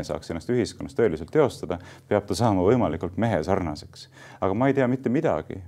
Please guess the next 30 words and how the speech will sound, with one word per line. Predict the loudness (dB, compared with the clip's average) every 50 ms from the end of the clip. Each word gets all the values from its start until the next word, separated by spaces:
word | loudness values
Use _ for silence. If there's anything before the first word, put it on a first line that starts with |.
| -14
mis | -8 -4 -4
oleks | -2 -2 -2 0
rohkem | 0 0 0 -2 -4 -4 -4 -4 -2
feminiinsuse | 0 0 2 4 4 4 4 4 2 0 -4 -8 -12 -12 -10 -10 -10 -10 -12 -18 -20 -6 -2 0
vastane. | 0 0 0 -4 -10 -10 -12 -16 -20 -20 -20 -20 -20 -8 -4 -2
Et | 2 4
naisel | 4 4 4 4 2 2
on | 2 2
midagi | 2 2 2 4 2
sellist, | 2 2 0 -2 -2
mida | -2 0 0
mehel | 2 0 0 0 2
ei | 2 2
ole, | 0 0
see | -2 -4 -4
on | -2 -2
feminiinsus, | 0 2 2 2 2 2 0 -2 -4 -10 -12 -4 0
naiselikkus, | 2 2 2 2 0 -4 -8 -10 -14 -16 -18 -18 -18
eks. | -18 -20 -20 -20 -20 -20 -20 -20 -6 2 4
Naiselikkuse | 4 6 6 4 4 4 2 -2 -4 -6 -4 -2 0 0 0 -2 0
keskmes | 2 4 4 4 2 -4 -6 -12 -14 -14 -14 -18 -8 -2 0
on | 2 2 2 0 -2 -6 -6 0
võime | 2 4 4 4 2 0 -2 -4 -4 -8 -14 -18 -20 _ _ _ -8
saada | -2 0 2 2 2 4 4 4
järglasi, | 4 4 2 -4 -6 -4 -2
olla | -2 0 0 2 2 2
ema, | 2 2 0 -2 -4 -8 -12
eks, | -16 -8 -2 2
hoolitseda | 2 4 4 2 -2 -4 -2 2
laste | 2 2 2 0 -4 -8